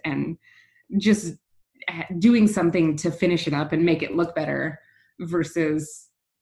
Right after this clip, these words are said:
having more of a vested interest in what you're doing. So, like, I know personally with the Makeover Mondays,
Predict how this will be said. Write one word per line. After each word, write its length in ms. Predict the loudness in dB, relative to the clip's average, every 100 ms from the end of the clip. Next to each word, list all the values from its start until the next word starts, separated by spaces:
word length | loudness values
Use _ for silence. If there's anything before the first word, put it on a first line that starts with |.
| _ -8
having 320 | -4 -2 0
more 220 | 0 0
of 60 | 0
a 20 |
vested 340 | -4 -6 -6
interest 480 | -4 -4 -4 -6 -8
in 480 | -8 -4 -2 -4 -8 _ _ _ _ -20 -12
what 320 | -4 -2 -2
you're 100 | -2
doing. 360 | 0 0 -2 -4
So, 180 | -6 -8
like, 320 | -8 -10 -12 -20 -20 -20 _ -6
I 120 | 0
know 160 | 0 0
personally 500 | -2 -4 -2 0 0
with 180 | -2
the 80 | -2
Makeover 400 | -2 -2 -4 -4
Mondays, 560 | -4 -2 -4 -4 -6